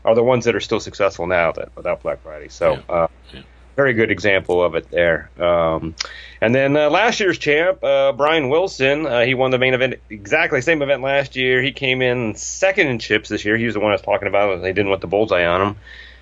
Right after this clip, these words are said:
Speaker 1: And, uh, he was really, really gunning to, uh, to win it two years in a row, and, uh, got it all in with pocket sixes, and somebody woke up with pocket tens and knocked him out in six this year. But, uh, that's a pretty good run,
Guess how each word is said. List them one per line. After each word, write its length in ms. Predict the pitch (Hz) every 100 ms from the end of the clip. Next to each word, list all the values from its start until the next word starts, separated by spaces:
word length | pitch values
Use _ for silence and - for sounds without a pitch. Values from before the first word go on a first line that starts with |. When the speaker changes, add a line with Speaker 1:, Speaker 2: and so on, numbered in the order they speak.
| - -
Speaker 1:
And, 400 | 98 98 95 95
uh, 120 | 95
he 120 | 98
was 180 | 120 95
really, 440 | 92 117 120 110 104
really 320 | 110 107 95
gunning 460 | 92 101 95 87
to, 440 | 82 95 92 90 90
uh, 720 | 90 90 90 87 85 85 82 80
to 80 | 90
win 160 | 92
it 100 | 87
two 120 | -
years 260 | 92 90 82
in 60 | 85
a 60 |
row, 420 | 87 90 87 85 - - - - -
and, 380 | 87 85 82 85
uh, 440 | 82 80 80 82
got 240 | 82 92
it 60 | 87
all 220 | 90 82
in 140 | 87 85
with 100 | -
pocket 320 | 90 85 78
sixes, 560 | - 87 - 87 82 80
and 140 | 78
somebody 240 | 87 82
woke 200 | 80 82 87
up 60 |
with 120 | 80
pocket 320 | - 80 - -
tens 360 | 82 76 71
and 80 | 78
knocked 260 | 80 76 85
him 60 |
out 200 | 80 78
in 140 | 76 73
six 340 | - 90 -
this 240 | 80 -
year. 180 | 80 78
But, 380 | 73 85 82 -
uh, 320 | 90 85 87
that's 200 | 87 113
a 40 | 127
pretty 200 | 123 113
good 220 | 110 98
run, 360 | 98 101 104